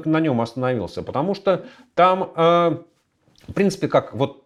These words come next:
российское законодательство, оно не сильно поощряет, да, вот такую наль-, э, а, ра-, торговлю между гражданами, р-, обмен валюты на рубли. Более того, наверное, запрещает, потому что транзакции между,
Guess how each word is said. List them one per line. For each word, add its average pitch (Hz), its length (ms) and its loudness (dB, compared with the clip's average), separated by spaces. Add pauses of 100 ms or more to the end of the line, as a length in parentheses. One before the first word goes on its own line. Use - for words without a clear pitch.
российское 151 560 0
законодательство, 165 720 -2
оно 156 100 0
не 170 120 -2
сильно 170 280 0
поощряет, 147 800 0
да, 127 300 0
вот 113 180 -6
такую 135 300 0
наль-, 127 200 0
э, 123 280 0
а, 143 240 2
ра-, 135 240 0
торговлю 143 460 0
между 131 260 -4
гражданами, 151 540 0 (280)
р-, 117 200 2
обмен 143 340 0
валюты 139 300 0
на 135 120 -2
рубли. 135 280 -2
Более 165 220 0
того, 139 140 -2
наверное, 143 200 0
запрещает, 127 600 -2
потому 104 240 -6
что - 100 -20
транзакции 139 600 0
между, 120 440 -2